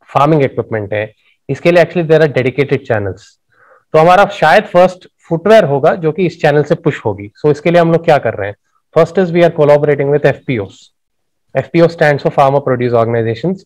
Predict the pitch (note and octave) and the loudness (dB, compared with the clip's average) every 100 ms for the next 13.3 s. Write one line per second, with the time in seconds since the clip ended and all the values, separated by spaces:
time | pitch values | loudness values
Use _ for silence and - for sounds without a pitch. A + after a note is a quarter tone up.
0 | C#3 C3+ B2+ - C3+ C3 D3+ D#3+ D#3+ D#3 | -4 -4 -6 -8 -8 -6 -2 0 0 -2
1 | - D3 - _ _ _ - _ - B2+ | -2 -2 -2 _ _ _ -20 _ -2 0
2 | C3 C#3 C#3+ C3 C#3 D#3 D#3 D3 D3 C#3 | 2 2 2 2 0 0 2 2 2 0
3 | C3+ C3 D3+ D3 C#3 D3 C#3+ - C3 A#2 | 0 2 0 -2 -2 -2 -2 -8 -4 -2
4 | A2 G#2 A2 A#2 F3 _ _ C3 C#3+ D3 | -2 -4 -2 -2 -4 _ _ -2 -2 0
5 | C#3+ D#3 D#3 C#3+ C#3 E3 - C#3 - C3 | 0 0 0 0 2 0 -2 -10 -2 0
6 | C#3 C#3+ C3+ A#2+ A#2 A2+ G#2+ G#2 - G2+ | 2 0 0 0 -2 -4 -4 -8 -12 -20
7 | _ _ _ _ _ _ D3+ C#3+ D#3 E3+ | _ _ _ _ _ _ 0 2 2 2
8 | D3 C#3+ D#3+ D#3+ E3 D3+ C#3 C#3 - C3 | 2 2 2 2 2 2 0 -2 -4 -4
9 | B2+ D3+ B3 _ C#3 C3 C#3+ C3+ C3+ C3+ | -2 -6 -8 _ -6 -2 -2 0 0 2
10 | D#3 D#3 _ _ _ D3+ - E3+ D#3 F3 | -2 -2 _ _ _ -8 2 2 4 2
11 | F3+ F#3 - E3+ E3+ F#3 D3+ D3+ D#3 D#3 | 2 -2 2 2 2 0 -2 -2 0 0
12 | D3 C#3 D3 D#3 C#3 C3+ D3 D#3+ D3+ C#3 | 0 0 -2 -2 -2 -2 -2 0 0 0
13 | C#3+ D3 | -2 -2